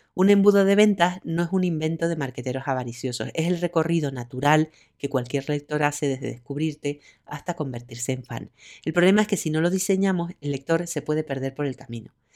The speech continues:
Por eso te dejo aquí en el P D F un checklist para que revises tu propio embudo paso por paso y detectes por dónde se escapan los lectores.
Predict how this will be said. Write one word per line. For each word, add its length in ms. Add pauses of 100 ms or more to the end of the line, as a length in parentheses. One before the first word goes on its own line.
(260)
Por 160
eso 340 (300)
te 320
dejo 200
aquí 380 (100)
en 200
el 160
P 120
D 120
F 320
un 120
checklist 500 (100)
para 240
que 140
revises 720
tu 180
propio 320
embudo 400 (480)
paso 420
por 200
paso 320
y 40
detectes 480
por 240
dónde 280
se 100
escapan 560
los 260
lectores. 520